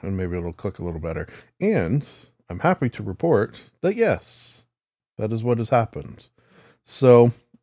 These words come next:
I, I, I think this is definitely a movie that if you've only seen it once and were confused by it,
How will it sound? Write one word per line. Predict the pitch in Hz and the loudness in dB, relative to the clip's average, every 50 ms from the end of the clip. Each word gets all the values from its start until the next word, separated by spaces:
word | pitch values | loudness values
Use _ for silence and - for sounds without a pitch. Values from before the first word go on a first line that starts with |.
| _ _ - | _ _ -10
I, | 107 117 123 139 - 123 | -6 -4 -4 -2 -2 -2
I, | 131 - _ | -4 -4 _
I | - - - | -8 -8 -2
think | - 170 151 - | -2 -2 -2 0
this | - 143 - 139 | -2 -2 -2 -2
is | 123 - | -6 0
definitely | - 127 117 - 127 120 110 | 0 0 0 2 0 0 2
a | 107 | 2
movie | 104 104 104 107 98 104 101 98 | 2 2 0 0 0 -2 -2 -2
that | 90 90 92 90 82 82 80 85 - - - - - - - _ _ _ _ _ _ | -4 -2 -2 -2 -2 -2 -2 -6 -10 -14 -20 -20 -20 -20 -20 _ _ _ _ _ _
if | - 98 | -10 -4
you've | 101 | -2
only | 117 123 127 120 | 0 2 2 0
seen | - - - 123 110 | 0 0 0 0 0
it | 101 - | 0 -2
once | 92 95 92 104 110 - 98 | -2 -2 -2 -2 -4 -4 -6
and | 98 101 98 | -4 -4 -4
were | 95 | -4
confused | 90 - 80 92 - 113 107 101 - - | -6 -6 -10 -8 -4 -2 -4 -4 -4 -6
by | - 76 78 80 87 90 | -6 -6 -4 -4 -4 -6
it, | - | -8